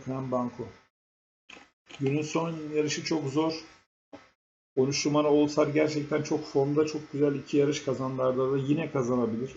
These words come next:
On dört numara Petekkan güzel bir yarış yaptı son yarışında. Dikkat edin. Adem Aslan'la etkili bir yarış yapabilir. Altı numara Demir Yıldız. Yani start sorunu çözülse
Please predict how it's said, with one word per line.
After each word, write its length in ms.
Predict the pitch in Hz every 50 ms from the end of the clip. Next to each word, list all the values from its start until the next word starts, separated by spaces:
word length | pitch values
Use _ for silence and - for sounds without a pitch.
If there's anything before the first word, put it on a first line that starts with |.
| -
On 200 | 139 139 143 147
dört 220 | 156 156 151 - 156
numara 260 | 151 151 151 143 143
Petekkan 580 | 139 143 139 165 151 151 - - 156 156 160 175 - 151 131 127
güzel 320 | 120 131 170 170 165 151
bir 40 | 151
yarış 460 | 147 147 143 147 143 - - - - - - _ -
yaptı 340 | 151 139 - - - - 147
son 240 | 143 - 135 127 127
yarışında. 560 | 127 127 123 123 - 139 131 127 131 139 143 127
Dikkat 280 | 127 123 - - 147 143
edin. 280 | 135 131 131 135 - - - - - _ _ _ _ _ _ _ _ -
Adem 300 | 127 127 120 135 127 131
Aslan'la 400 | 127 127 - - 135 131 127 127
etkili 340 | 127 123 - - 139 131 131
bir 60 | 135
yarış 280 | 135 127 127 127 - 147
yapabilir. 500 | 135 - 139 131 120 123 135 135 - - - -
Altı 300 | 135 131 131 127 - 147
numara 280 | 151 147 147 147 139 135
Demir 240 | 151 147 156 160
Yıldız. 440 | 156 151 143 139 143 143 - - - - - - _ _ _ _ _ _ _ _ _ _ _ _ -
Yani 180 | 180 170 147
start 400 | 143 - - - 185 185 185 -
sorunu 300 | - 180 165 156 165 151
çözülse 640 | 143 - 170 165 156 165 151 147 - 208 214 233 -